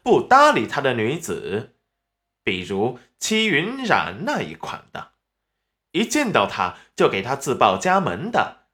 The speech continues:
在京城没少过，他都有些腻味了。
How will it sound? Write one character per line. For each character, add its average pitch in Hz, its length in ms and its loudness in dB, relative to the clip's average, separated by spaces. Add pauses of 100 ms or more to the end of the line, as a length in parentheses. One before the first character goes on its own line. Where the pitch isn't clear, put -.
(200)
在 - 160 2
京 175 240 -4
城 147 400 -4
没 127 400 -6
少 - 440 -6
过， - 360 -4 (400)
他 - 140 -2
都 262 100 -2
有 135 160 2
些 185 160 -2
腻 240 300 -4
味 87 220 -4
了。 - 260 -18